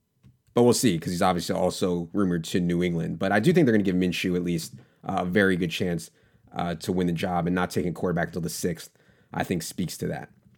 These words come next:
Let's go to the Kansas City Chiefs. We spent a lot of time on Friday talking about Clyde Edwards-Helaire. I think the hype is, I mean, I've seen people like,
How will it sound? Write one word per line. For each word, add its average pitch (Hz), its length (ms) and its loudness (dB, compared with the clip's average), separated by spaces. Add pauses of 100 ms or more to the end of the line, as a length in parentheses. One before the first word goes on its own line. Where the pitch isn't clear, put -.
(460)
Let's 107 240 0
go 127 440 6
to 110 500 2
the 95 140 2
Kansas 95 580 0
City 95 320 0
Chiefs. 98 380 0
We 104 80 0
spent 113 200 0
a 110 40 2
lot 98 160 4
of 85 40 -2
time 98 220 0
on 90 100 2
Friday 92 440 0
talking 95 300 -2
about 87 300 -2 (500)
Clyde 95 500 4
Edwards-Helaire. 90 920 2
I 87 120 -4
think 104 200 -2
the 90 120 -4
hype 95 340 -2
is, 82 280 -4 (460)
I 95 60 -4
mean, 92 140 2
I've 98 160 4
seen 90 300 -2
people 87 480 -2
like, 80 340 -4